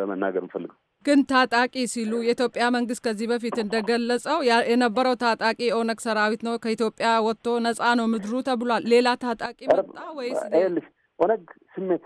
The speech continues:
Speaker 1: ከውጭ ሆኖ ከ-፣ ከግብጽ ወይ ከአስመራ ሆኖ የሚስ-፣ የሚልካቸው መፈክሮች ሊኖሩ ይችላሉ።
Speaker 2: እ።
Speaker 1: አሁን ታጣቂ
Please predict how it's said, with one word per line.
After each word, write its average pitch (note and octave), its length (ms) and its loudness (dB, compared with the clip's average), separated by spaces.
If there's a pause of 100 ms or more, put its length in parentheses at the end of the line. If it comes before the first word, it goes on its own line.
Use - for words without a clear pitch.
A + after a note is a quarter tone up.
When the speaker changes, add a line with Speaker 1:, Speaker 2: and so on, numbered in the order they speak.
(800)
Speaker 1:
ከውጭ F3+ 400 0
ሆኖ D3+ 200 -2
ከ-፣ D3+ 180 0 (540)
ከግብጽ F#3 240 0
ወይ F3+ 120 0
ከአስመራ D#3 340 0
ሆኖ E3 180 -2
የሚስ-፣ D#3+ 260 -6
የሚልካቸው B2 460 -2
መፈክሮች A2+ 400 -6
ሊኖሩ G#2 200 -2
ይችላሉ። D#2 260 -4 (200)
Speaker 2:
እ። G#3+ 180 -14
Speaker 1:
አሁን A3 200 0
ታጣቂ G#3+ 400 -4